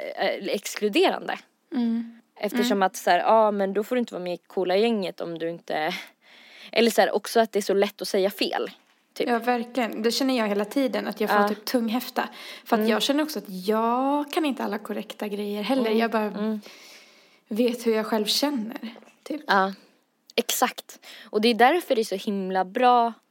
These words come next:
Speaker 1: eh, tycker jag, att lyssna på så här, ehm, andra, eh, som typ, eh, sätter ord på vissa saker.
Speaker 2: Mm.
Speaker 1: Eh,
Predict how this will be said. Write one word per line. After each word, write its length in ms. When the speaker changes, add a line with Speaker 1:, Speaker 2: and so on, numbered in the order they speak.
Speaker 1:
eh, 140
tycker 280
jag, 280
att 80
lyssna 360
på 180
så 120
här, 100
ehm, 300
andra, 560
eh, 480
som 640
typ, 200
eh, 160
sätter 460
ord 320
på 80
vissa 200
saker. 400
Speaker 2:
Mm. 480
Speaker 1:
Eh, 720